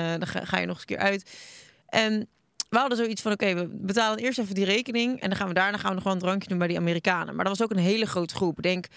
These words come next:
vijftien gasten en, eh, tien chicks of zo erbij. Ik denk ook heel veel stelletjes en dat er dan vijf van die vrijgezelle gasten bij liepen. En, ehm,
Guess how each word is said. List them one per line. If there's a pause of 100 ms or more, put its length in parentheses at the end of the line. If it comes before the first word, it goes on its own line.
(180)
vijftien
gasten
en,
eh,
tien
chicks
of
zo
erbij. (960)
Ik
denk
ook
heel
veel
stelletjes
en
dat
er
dan
vijf
van
die
vrijgezelle
gasten
bij
liepen. (480)
En,
ehm,